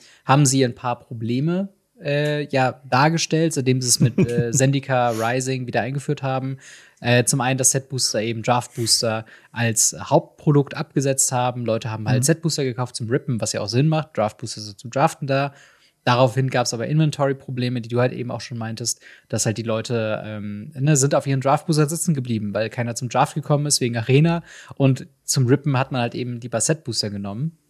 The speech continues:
Speaker 1: Äh, daraufhin haben Läden weniger Draft Booster bestellt. Es hat Confusion gesorgt auf dem Marketplace. Leute wussten nicht, „Hey, kauf mal Kaldheim.“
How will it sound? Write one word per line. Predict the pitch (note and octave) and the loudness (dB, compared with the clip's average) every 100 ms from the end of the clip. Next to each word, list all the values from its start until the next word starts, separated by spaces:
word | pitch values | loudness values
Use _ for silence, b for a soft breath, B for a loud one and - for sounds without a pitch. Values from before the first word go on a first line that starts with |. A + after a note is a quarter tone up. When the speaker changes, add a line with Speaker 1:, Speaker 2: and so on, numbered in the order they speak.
| _ _ _ _ _ _ _ _ - | _ _ _ _ _ _ _ _ -2
Speaker 1:
Äh, | C3 B2 | 4 6
daraufhin | B2 A#2+ B2 C3+ B2 | 6 2 4 4 4
haben | B2 A#2+ | 2 2
Läden | A#2 A2+ G#2+ | -2 -2 -6
weniger | G#2+ G#2 G#2 | -6 -6 -2
Draft | A#2+ D#3 - | 4 4 2
Booster | D#3 - | -4 -2
bestellt. | C3 B2 B2+ A#2+ A#2+ - b b | -4 -4 -4 -4 -6 -10 b b
Es | - - | -4 -2
hat | A#2 _ _ - | -2 _ _ -2
Confusion | C3+ A#2 - F#3 E3 E3 | 0 0 6 8 8 4
gesorgt | D3 C3 B2+ B2+ - | 2 2 2 2 -2
auf | - - | -14 -10
dem | G#2+ | -2
Marketplace. | A#2+ D#3 D3+ - B2+ A#2+ A#2+ | 2 2 0 -4 -4 -2 -4
Leute | A#2 A2 | -6 -8
wussten | A2+ - A#2+ | -8 -8 -6
nicht, | A2+ A2 | -8 -4
„Hey, | C#3 C3+ B2 | -2 -2 -2
kauf | - C#3+ - | 0 0 0
mal | C#3 B2+ | -4 -4
Kaldheim.“ | - D3+ E3+ B2+ A2+ A#2+ | -2 0 0 -2 -6 -6